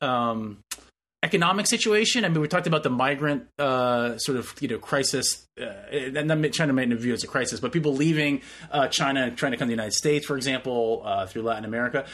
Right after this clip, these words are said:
I do think that there's something to that, right? People have been saying that China's economy, you know, at long last is sort of, like, on the, on the downswing. They're, they're not the, the sort of strong economic superpower that they have been in,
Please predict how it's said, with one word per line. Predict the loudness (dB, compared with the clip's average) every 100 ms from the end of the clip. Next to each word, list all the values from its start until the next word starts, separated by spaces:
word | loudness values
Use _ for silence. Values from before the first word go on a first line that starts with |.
| -16 -2
I | 0
do | 0 0 -2 -2
think | -4 0 0 0
that | -2
there's | 0 0
something | 0 0 -2 0 0
to | 0 0
that, | -2 -6 0
right? | 2 2
People | 0 0
have | 0
been | 2
saying | 2 2 0
that | 0
China's | -2 -2
economy, | -4 -2 0 0 0 -2 -6 -20 -6
you | 0
know, | 0 0
at | 2
long | 2 4 2
last | 2 4 2 0 -2
is | 0 0
sort | 2
of, | 0 0
like, | -2 0
on | 0 2
the, | 2 2 0 -6 _ -8
on | -4
the | -2 0
downswing. | 2 2 0 0 0 2
They're, | 0 -2 0
they're | 0
not | 0 0
the, | 0 0
the | 0
sort | -4 -4
of | -2
strong | -2 -2 0 2 0
economic | -2 -2 -2 -2
superpower | -4 -4 -2 0 0
that | 0
they | -2
have | 0 -2 0
been | -2
in, | 0 -2